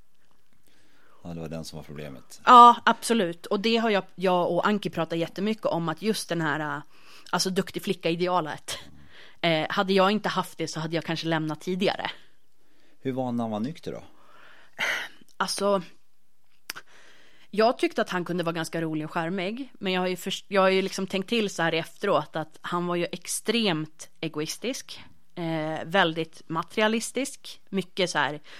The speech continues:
Speaker 2: skulle ha de senaste och värsta prylarna inom,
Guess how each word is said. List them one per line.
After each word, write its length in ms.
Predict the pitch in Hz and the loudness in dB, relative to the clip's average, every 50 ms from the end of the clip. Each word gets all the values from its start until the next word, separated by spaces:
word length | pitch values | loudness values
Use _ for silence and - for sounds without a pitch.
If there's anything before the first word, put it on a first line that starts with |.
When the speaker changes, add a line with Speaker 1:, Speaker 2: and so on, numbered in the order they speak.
| - - | -16 -10
Speaker 2:
skulle 300 | - - - 180 175 170 | -10 -4 -2 0 0 2
ha 200 | 160 170 165 160 | 2 2 0 0
de 140 | 160 160 156 | 0 -2 -4
senaste 580 | - - 185 170 160 160 160 156 - - 165 | -2 0 2 2 2 0 0 -4 -4 -4 -4
och 80 | 160 156 | -2 -2
värsta 260 | 160 - - - 151 | 0 -2 0 -2 -4
prylarna 760 | - - 185 196 175 156 156 170 180 170 156 139 - - - - | -4 0 -2 -2 0 2 4 6 6 6 6 2 -6 -8 -8 -8
inom, 480 | - 160 151 147 151 160 160 160 156 | -6 -6 -6 -6 -8 -8 -10 -12 -12